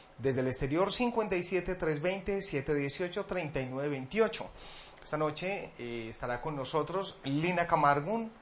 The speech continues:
eh, perdón, Lina Camargo, medio invidente, eh, donde vamos a estar hablando un poco, eh,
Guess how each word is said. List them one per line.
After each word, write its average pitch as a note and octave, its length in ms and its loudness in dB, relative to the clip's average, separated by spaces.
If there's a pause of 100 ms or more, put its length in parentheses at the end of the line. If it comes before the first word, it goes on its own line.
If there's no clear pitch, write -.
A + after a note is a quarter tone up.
(100)
eh, B2+ 160 2
perdón, A#2+ 340 4
Lina B2 220 2
Camargo, F3+ 480 6 (260)
medio F#3+ 400 6
invidente, G3+ 720 6 (340)
eh, A#2 340 0
donde A#2 240 2
vamos A#2 300 4
a B2 60 -2
estar A#2 420 4
hablando D3 480 8
un D3+ 200 6
poco, F#3 440 12 (300)
eh, A#2 180 4